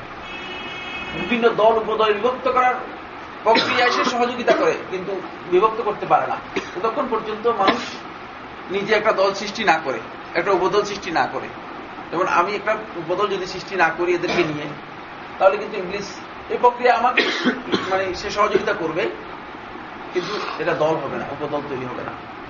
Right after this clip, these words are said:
এই জন্য প্রত্যেকটা রাস্তা যে শয়তানের কথা বলা হয়েছে, এই শয়তান নিঃসন্দেহে একজন মানুষ হতে হবে। যদি মানুষ না হয় সেখানে তো একটা দল তৈরি হবে না, উপদল তৈরি হবে না, একটা ফেরকা তৈরি হবে না। কথাটা আমি বুঝাতে পারলাম কিনা? এই জন্যই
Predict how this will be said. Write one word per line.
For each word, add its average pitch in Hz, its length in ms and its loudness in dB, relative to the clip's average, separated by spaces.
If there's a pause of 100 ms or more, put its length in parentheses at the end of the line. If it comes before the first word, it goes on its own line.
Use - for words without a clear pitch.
(340)
এই 160 60 -2
জন্য 233 300 0
প্রত্যেকটা 262 640 2
রাস্তা 226 300 4
যে 254 160 -4
শয়তানের 240 380 0
কথা 233 160 2
বলা 214 160 8
হয়েছে, 247 380 -2 (320)
এই 185 60 0
শয়তান 220 320 2
নিঃসন্দেহে 240 400 0
একজন 185 200 0
মানুষ 170 200 4
হতে 147 180 -4
হবে। 113 140 -2 (1800)
যদি 196 160 0
মানুষ 247 360 6
না 294 120 6
হয় 285 120 6
সেখানে 240 280 2
তো 233 100 2
একটা 226 140 0
দল 202 240 2
তৈরি 196 160 4
হবে 170 140 6
না, 151 60 2
উপদল 180 360 0
তৈরি 165 160 0
হবে 139 180 0
না, 120 80 -4
একটা 160 220 -4
ফেরকা 226 260 4
তৈরি 175 220 0
হবে 131 160 0
না। - 100 -6 (680)
কথাটা 175 240 4
আমি 180 80 4
বুঝাতে 165 300 -2
পারলাম 147 320 4
কিনা? 120 140 -8 (720)
এই 214 120 0
জন্যই 214 360 -2